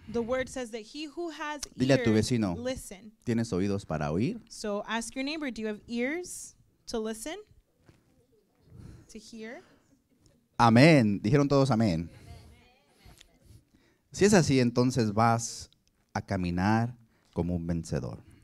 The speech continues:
Speaker 1: If that is the case, then you are going to be able to come like an o-,
Speaker 2: Lo
Speaker 1: walk
Speaker 2: primero,
Speaker 1: like an
Speaker 2: lo primero
Speaker 1: overcomer.
Speaker 2: que este mensajero quiere que tú sepas
Speaker 1: The first thing that this messenger wants you to know
Speaker 2: es, es por dónde está caminando.
Speaker 1: is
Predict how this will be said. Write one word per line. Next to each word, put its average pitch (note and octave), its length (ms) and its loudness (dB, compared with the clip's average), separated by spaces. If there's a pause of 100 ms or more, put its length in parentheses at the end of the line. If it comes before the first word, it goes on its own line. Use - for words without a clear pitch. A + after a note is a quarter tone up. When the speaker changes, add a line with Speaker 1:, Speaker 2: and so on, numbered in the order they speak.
(200)
Speaker 1:
If A3+ 240 -6
that A#3+ 220 -4
is C4 120 -6
the C#4 100 -12
case, A#3+ 260 -16
then A3 180 -10
you B3+ 240 -12
are A3+ 160 -12
going A3 240 -12
to A3 80 -16
be G#3+ 80 -12
able G#3 100 -18
to G#3+ 100 -16
come A#3 340 -8
like A3 200 -14
an G3 140 -18
o-, G3 100 -16 (160)
Speaker 2:
Lo - 80 6
Speaker 1:
walk - 100 4
Speaker 2:
primero, F#3+ 340 6
Speaker 1:
like G#3+ 120 -8
an G#3 120 -8
Speaker 2:
lo D#3+ 100 6
primero F3 240 4
Speaker 1:
overcomer. G#3+ 80 2
Speaker 2:
que A3 60 2
este G#3+ 180 2
mensajero E3+ 520 4
quiere E3 220 0
que D3+ 100 -2
tú C#3+ 160 -2
sepas E2+ 680 -4
Speaker 1:
The C4+ 80 -2
first E4 300 -6
thing F#4+ 140 -6
that F#4 140 -8
this C#4+ 240 -10
messenger B3 480 -4
wants G#3+ 300 -6
you B3 80 -6
to B3+ 80 -6
know G3+ 260 -12 (400)
Speaker 2:
es, C#3+ 220 -2 (180)
es D#3 180 4
por D3 220 4
dónde F3+ 380 4
está C3+ 280 -2
caminando. C3 720 0 (380)
Speaker 1:
is A#3+ 280 -4